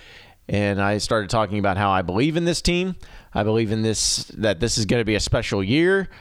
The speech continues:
I believe that they had all the pieces to really make some noise, get back to the N C double A tournament, maybe even win some games, yada, yada, yada. And they lost on Saturday, al-, almost, like, right on cue.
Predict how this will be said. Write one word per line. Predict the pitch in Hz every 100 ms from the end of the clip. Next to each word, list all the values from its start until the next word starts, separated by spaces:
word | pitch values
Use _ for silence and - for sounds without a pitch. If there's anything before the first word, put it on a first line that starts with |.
| -
I | 107
believe | 104 107 110
that | 104
they | -
had | 107 107
all | 107
the | 101
pieces | 123 131 - 117
to | -
really | 107 127 131
make | 120 131
some | - 110 101
noise, | 131 185 202 196 - - - -
get | 113
back | 82 139 -
to | 113
the | 120
N | 107
C | 113
double | 104 90
A |
tournament, | - 165 214 208 208 - - -
maybe | - 110 101
even | 92 101
win | 101
some | 87 95
games, | 139 208 208 202 180 - -
yada, | - 95 92
yada, | 92 85
yada. | 85 135 208 220 220 - - - -
And | 139 196 208 196 180 - - _ _
they | 180
lost | 160 113 - - - - - _ _ _ - _
on | 147 165
Saturday, | - 123 113 110 113
al-, | 165 226
almost, | 240 294 269
like, | 220 156
right | 139 196 233
on | 220 196
cue. | - 135 92